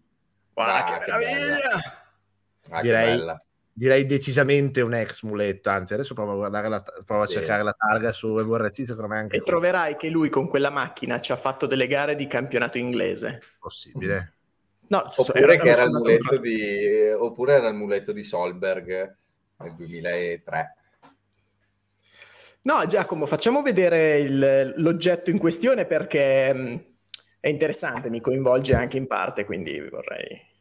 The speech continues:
Speaker 2: Allora, l'oggetto in questione è il magazine di quello che sarà il rally della Marca, eh, prossima settimana,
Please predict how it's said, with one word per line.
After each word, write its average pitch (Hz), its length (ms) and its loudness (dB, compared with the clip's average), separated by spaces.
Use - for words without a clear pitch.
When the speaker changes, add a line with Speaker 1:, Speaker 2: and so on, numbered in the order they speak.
Speaker 2:
Allora, 101 480 0
l'oggetto 113 460 0
in 180 40 0
questione 165 400 2
è - 420 0
il 113 160 -8
magazine 135 880 0
di 107 140 -14
quello 117 260 0
che 113 100 -4
sarà 110 400 0
il 98 800 -6
rally 107 280 -2
della 98 180 -2
Marca, 92 580 -6
eh, 90 80 -14
prossima 92 340 -10
settimana, 90 640 -12